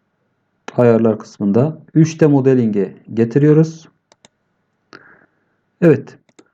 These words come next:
Şuradan bakış açımız şu anda izometrik bakalım. Çizimimiz de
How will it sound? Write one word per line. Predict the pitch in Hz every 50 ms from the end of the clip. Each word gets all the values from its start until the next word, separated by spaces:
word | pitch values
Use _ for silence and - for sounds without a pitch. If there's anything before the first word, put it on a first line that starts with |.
| _ _
Şuradan | - - - - 214 208 175 170 170 175 160
bakış | 165 160 160 185 - -
açımız | 160 143 - 135 127 131 143 139 - - - - _ _ _ _ _ _ _ _ _ _ _ _ _ _ _ _ _ _ _ _ _ _ _ _ _ _ _ _ _ _ _ _ _ _ _ _
şu | _ - - - 175
anda | 139 107 113 135
izometrik | 143 139 131 147 147 143 139 139 139 139 135 -
bakalım. | - 117 113 - 113 117 143 160 - - - _ _ _ _ _ _ _ _ _ _ _ - _ _ _ _ _
Çizimimiz | - - - 143 143 151 151 160 165 165 151 127
de | 123 131 147 165 160 -